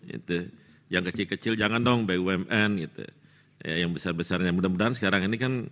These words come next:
Pak Rosan membawahi karya-karya. Saya harap juga perjuangan di Kadin itu terus dilakukan. Jangan ngambil yang kecil-kecil itu. Kalau kita nanti jadi negara sosialis kita. Itu. Kalau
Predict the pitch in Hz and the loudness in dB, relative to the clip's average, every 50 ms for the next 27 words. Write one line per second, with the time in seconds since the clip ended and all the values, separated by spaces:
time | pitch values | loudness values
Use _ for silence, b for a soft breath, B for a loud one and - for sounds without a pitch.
0 | - - - 92 90 87 95 95 - 120 120 127 120 107 95 90 92 90 92 95 | -14 -6 0 0 0 2 0 -2 -2 -2 0 2 2 2 4 4 4 4 2 2
1 | - - 85 82 90 92 87 - 87 85 95 98 98 90 85 62 - 92 92 95 | 2 0 0 0 2 2 2 2 0 2 4 4 4 4 2 0 0 0 0 0
2 | 92 90 101 117 - 95 92 98 98 80 98 92 85 92 90 90 87 92 92 90 | 0 0 0 -2 -2 -2 -2 -2 -2 -2 -2 -2 0 0 0 0 0 0 0 0
3 | 90 - 87 82 85 90 92 92 90 85 - 98 - 82 92 101 92 - - - | 0 0 0 0 0 2 0 0 0 -4 -4 -6 -2 2 2 2 2 2 -2 -6
4 | - B B B B B B B 92 90 87 80 80 - 82 76 - 95 104 107 | -8 B B B B B B B 2 4 4 2 0 -2 -4 0 0 2 2 0
5 | 101 - - - 87 85 87 92 101 92 85 87 87 90 92 85 85 85 76 85 | -2 -6 -6 -4 -2 -2 0 0 0 0 0 0 0 2 0 0 0 -2 -4 -6
6 | 85 - 82 - - 104 107 107 87 - - 80 90 - - - B B B B | -6 -6 -4 0 2 4 4 4 2 0 -2 -6 -8 -10 -14 -20 B B B B
7 | B B B B - - 85 82 78 - 82 80 127 120 104 95 90 87 - 131 | B B B B -4 0 0 0 0 -2 0 2 2 2 2 2 0 0 -2 0
8 | 104 90 76 71 90 82 80 76 87 82 85 - 85 - - 90 101 131 135 - | -2 -2 0 0 0 0 0 0 -2 -2 -2 -2 -2 0 2 2 2 2 2 -2
9 | 131 - - 117 92 92 - - - - - - - - - - - - - - | -4 -2 0 0 0 -2 -4 -12 -20 -20 -20 -20 -14 -10 -10 -10 -10 -12 -14 -14
10 | - - - - 80 78 71 87 - - 92 92 | -14 -14 -10 -10 -10 -10 -10 -8 -4 -2 0 2